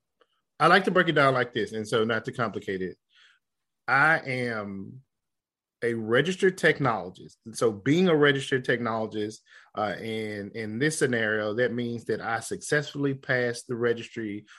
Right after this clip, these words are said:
of the American Registry of Radiologic Technologists, the A R R T. Uh, and I say that, people are like, "Well, Brandon, why do you explain like that?" It's, because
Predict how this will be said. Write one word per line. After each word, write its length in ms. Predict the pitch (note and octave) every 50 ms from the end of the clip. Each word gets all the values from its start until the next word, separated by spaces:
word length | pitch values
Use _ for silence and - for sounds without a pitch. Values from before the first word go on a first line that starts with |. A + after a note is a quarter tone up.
| _ _ _
of 180 | A#2 A2+ A2
the 80 | A2+ G#2+
American 600 | G2+ G2+ G#2+ A#2+ C3+ C#3+ D3 C#3 - D3 C3+ B2
Registry 400 | A#2+ A#2+ A#2 - - - B2+ A2+
of 100 | G#2 F#2
Radiologic 640 | G2+ G#2+ A2 A2+ A2+ G#2+ G#2+ G#2+ G#2+ G#2 G#2+ G#2 -
Technologists, 960 | - A2 F#2+ G2 G#2 G#2 G2+ B2 B2 G#2 E2+ E2 - - - - - - - _ _ _ _ _ _ _ - - - - _ _
the 180 | G2+ G2 F#2+ - B2
A 260 | C3 D3+ D#3+ D#3 D3+ -
R 280 | A#2 B2+ C3 C3 C3 B2+
R 320 | - G#2+ A2 A2+ A2+ A2
T. 540 | - - - - C3 A2+ F2 D2 C#2 - - _ _ _ _ _ _ _ _ _ _ - - _ _ _
Uh, 560 | G#2+ A2+ A2 G#2+ G2+ F#2+ F2+ F2 E2+ E2+ - - A#2+
and 120 | B2+ B2+
I 80 | B2+ A#2+
say 220 | - - F#3+ F#3+
that, 140 | F3+ E3+ D#3+
people 180 | G#3+ G#3+ F#3+ F#3
are 60 | C3
like, 60 | B2
"Well, 100 | C3 B2+
Brandon, 240 | B2 D#3+ F3+ F3 E3+
why 80 | E3
do 80 | E3+ E3
you 40 | D#3
explain 300 | C#3 - - D#3 D3 C#3+
like 140 | C#3 C3+ C3
that?" 120 | D#3 C#3
It's, 140 | A#2+ - -
because 500 | - E2 - - - - - - -